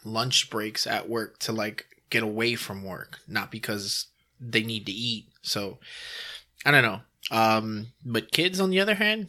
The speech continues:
yeah. Yeah, definitely. 'Cause like I said, at the end of the day, a Lunchable, that, that box was three, four dollars.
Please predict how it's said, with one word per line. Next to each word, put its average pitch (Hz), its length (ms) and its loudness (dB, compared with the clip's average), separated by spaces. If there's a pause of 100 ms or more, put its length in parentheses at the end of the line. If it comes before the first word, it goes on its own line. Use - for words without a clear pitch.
(100)
yeah. 120 340 2 (840)
Yeah, 110 180 6
definitely. 110 600 -2 (440)
'Cause 127 160 0
like 120 160 6
I 117 60 6
said, 113 240 2
at 110 160 -2
the 117 100 2
end 120 120 4
of 117 60 0
the 120 60 0
day, 123 240 2
a 113 60 2
Lunchable, 120 480 0
that, 110 220 -2
that 113 200 0
box 113 320 2
was 104 320 -4 (360)
three, 113 340 0 (180)
four 110 200 0
dollars. 104 520 0